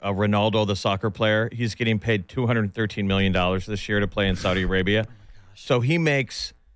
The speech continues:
Speaker 1: six dollars a second, twenty-four thousand every hour, and six hundred thirty-three thousand every day.
Speaker 2: Yeah.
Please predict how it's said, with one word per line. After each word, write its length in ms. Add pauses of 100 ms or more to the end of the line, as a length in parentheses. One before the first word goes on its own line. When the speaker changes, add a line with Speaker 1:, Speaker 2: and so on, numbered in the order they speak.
(120)
Speaker 1:
six 360
dollars 400
a 60
second, 540 (520)
twenty-four 520
thousand 420
every 260
hour, 480 (380)
and 120
six 320
hundred 260
thirty-three 420
thousand 420
every 220
day. 360 (140)
Speaker 2:
Yeah. 280